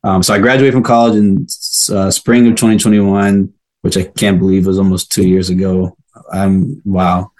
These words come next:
can't believe it. Um, <laughs> but I graduated, then I did, like, a summer pre-med program at U N C. Then in the fall, I knew I had to do a post-bac. I needed to get my grades up.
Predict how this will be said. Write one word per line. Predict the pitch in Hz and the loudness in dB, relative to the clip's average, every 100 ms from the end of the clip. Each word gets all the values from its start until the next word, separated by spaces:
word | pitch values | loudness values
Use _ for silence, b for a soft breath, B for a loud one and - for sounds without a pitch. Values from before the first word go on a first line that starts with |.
| b b b - - | b b b -10 -2
can't | 95 | 0
believe | 92 92 92 | 2 2 2
it. | 98 - - | -2 -4 -6
Um, | 101 101 101 101 113 131 | -2 0 2 0 0 -2
<laughs> | - 175 139 B B B | 0 -2 -2 B B B
but | 117 127 | 0 0
I | 110 | 0
graduated, | 104 120 123 123 120 117 113 | 0 2 2 2 2 2 0
then | 113 113 | 0 0
I | |
did, | 113 | 0
like, | 107 110 | 0 -2
a | 120 | -2
summer | 110 113 113 110 - _ - | 2 2 4 2 -2 _ -4
pre-med | 113 110 107 104 104 - 107 | 0 4 4 2 -2 -4 -2
program | 104 98 101 98 98 95 101 | 0 2 0 0 0 -2 -2
at | 98 92 - | -4 -4 -4
U | 101 104 | -2 0
N | 98 | 0
C. | - 95 95 92 | -2 0 0 0
Then | 101 98 98 | -2 0 0
in | 98 | 0
the | 92 | -2
fall, | - 107 | -2 0
I | 104 | 2
knew | 104 107 | 2 2
I | 98 - | 0 -2
had | 104 | -2
to | 135 | 0
do | 98 | 0
a | |
post-bac. | - 101 - 101 104 - | 0 -4 -2 -4 -6 -4
I | 104 | 0
needed | 107 98 | 2 2
to | |
get | 98 | 0
my | 95 92 | 0 0
grades | 104 104 101 | 0 0 0
up. | 95 90 | -4 -6